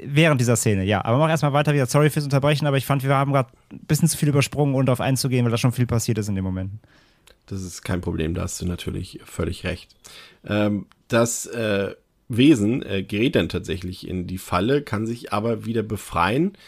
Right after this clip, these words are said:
Speaker 2: äh, und schießt dann um sich. Ich glaub, äh, Mac selbst bekommt dann auch diesen, da war ich mir nicht so sicher, bekommt der einen Kopfschuss? Das sieht in der einen Szene, sieht es so aus,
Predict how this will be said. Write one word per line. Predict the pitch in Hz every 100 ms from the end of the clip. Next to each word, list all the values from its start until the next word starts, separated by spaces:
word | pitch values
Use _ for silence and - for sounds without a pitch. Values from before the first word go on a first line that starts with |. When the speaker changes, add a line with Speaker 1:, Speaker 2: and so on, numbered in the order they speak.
| - - - -
Speaker 2:
äh, | 113 113
und | 127 110
schießt | - 147 -
dann | 123
um | 135 156
sich. | 156 147
Ich | -
glaub, | 117 -
äh, | 113 113 -
Mac | 120 120 -
selbst | 113 139 -
bekommt | 127 135 127
dann | 127
auch | 117
diesen, | - 120 117 113 - - - - -
da |
war | 101 143
ich | -
mir |
nicht | 160 -
so | 113
sicher, | 143 107
bekommt | 92 - 131 185
der | 135
einen | 107
Kopfschuss? | - 185 - 196 -
Das | 123
sieht | -
in | 120 120
der | 104
einen | 117 151
Szene, | - 147 127
sieht | 120 117
es | -
so |
aus, | 98 135 220 -